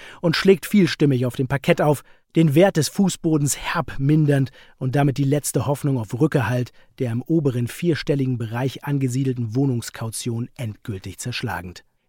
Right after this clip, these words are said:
Im Dunkel des Raumes blitzen zwei rubinrote Augen auf, blutunterlaufen und beißend.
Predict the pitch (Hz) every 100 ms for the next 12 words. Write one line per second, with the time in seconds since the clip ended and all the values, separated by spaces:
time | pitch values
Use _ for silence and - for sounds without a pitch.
0 | - 151 135 165 165 135 120 120 139 143
1 | 131 - 131 135 143 - 123 123 120 147
2 | 147 117 127 131 - 127 131 113 117 -
3 | _ _ _ _ 120 123 117 107 101 90
4 | 87 104 98 107 101 87 - 87 -